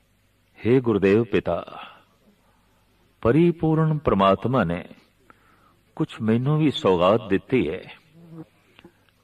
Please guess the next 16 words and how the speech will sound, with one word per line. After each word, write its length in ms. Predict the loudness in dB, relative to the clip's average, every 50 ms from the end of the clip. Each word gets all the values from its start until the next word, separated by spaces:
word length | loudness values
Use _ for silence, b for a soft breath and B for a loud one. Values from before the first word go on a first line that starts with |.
| _ -2
ਔਰ 160 | -2 -2 0
ਮੈਂ 280 | -2 -2 -4 -4 -6 -10 -14 -16 -20 _ _ _ _ _ _ _ _ _ _ _ -2
ਉਹ 120 | 0 0
ਆਪ 280 | 2 2 0 0 -2 -4
ਦੇ 380 | -4 -4 -4 -4 -6 -10 -14 -16 _ _ _ _ _ _ _ _ _ _ _ _ _ _ _ _ _ -6
ਨਜ਼ਰਾਨੇ 600 | -2 0 0 2 2 2 2 2 2 2 0 0
ਵਜੋਂ 340 | 0 -2 -2 -4 -6 -6 -8 -10 _ -4
ਭੇਟ 240 | -2 -2 -2 -4 -6
ਕਰਨ 260 | -4 -4 -2 -2 -4
ਆਇਆ।" 340 | -8 -10 -12 -14 -16 -20 -20 -20 B B B B B B B B _ _ _
ਸਾਹਿਬ 460 | -20 -18 -8 -2 0 2 2 2 0
ਕਹਿਣ 220 | -2 -4 -4 -4 -4
ਲੱਗੇ, 260 | -4 -4 -4 -4 -4
"ਸੁਣਾਓ।" 600 | -4 -4 -4 -2 -2 -2 -4 -6 -8 -12 -16 -20 -20 -20 _ _ _ _ _ _ _ _ _ _ _ _ _ _ _ _ _ _ _ _ _ _ _ _ _ _ _ b b b b b b b b b b b b b b b b _ -4 -2
ਇਹ 140 | 0 0
ਭਗਤ 340 | 0 -2 -4 -4 -2 -4 -4